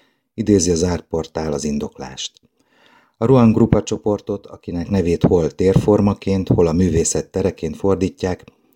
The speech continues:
Európában egyelőre a szakemberek szűk köre ismeri csak,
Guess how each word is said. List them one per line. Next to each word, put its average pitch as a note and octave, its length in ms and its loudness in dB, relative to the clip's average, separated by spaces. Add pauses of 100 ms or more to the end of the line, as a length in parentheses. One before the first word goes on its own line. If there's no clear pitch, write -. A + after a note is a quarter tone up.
(140)
Európában F#2+ 680 2
egyelőre F2 500 2
a E2 40 0
szakemberek E2+ 600 -2
szűk E2+ 300 -4
köre D2+ 220 -6
ismeri D2+ 400 -8
csak, - 320 -8